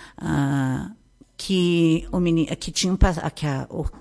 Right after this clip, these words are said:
transporte tinha passado com a roda em cima da cabeça do menino, e o promotor disse que até achou graça, porque se tivesse passado,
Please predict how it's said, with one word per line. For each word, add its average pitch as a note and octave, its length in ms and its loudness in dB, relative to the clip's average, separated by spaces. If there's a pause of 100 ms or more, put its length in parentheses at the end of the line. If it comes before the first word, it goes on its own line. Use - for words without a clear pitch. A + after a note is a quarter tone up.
(180)
transporte D#3 560 0
tinha G3 160 -2
passado E3+ 320 -4
com F#3+ 140 -4
a F3+ 40 0
roda E3+ 300 -2
em F#3+ 80 -2
cima A3+ 420 0
da E3+ 120 0
cabeça D3+ 500 -4
do D3 100 -2
menino, D3 600 2 (1080)
e E3 440 4
o D#3+ 40 0
promotor E3+ 560 2
disse - 160 -8
que G3 300 2
até E3 360 2
achou E3 220 2
graça, A#3+ 440 2
porque - 200 0
se F3+ 140 -2
tivesse D#3 400 2
passado, F3+ 720 0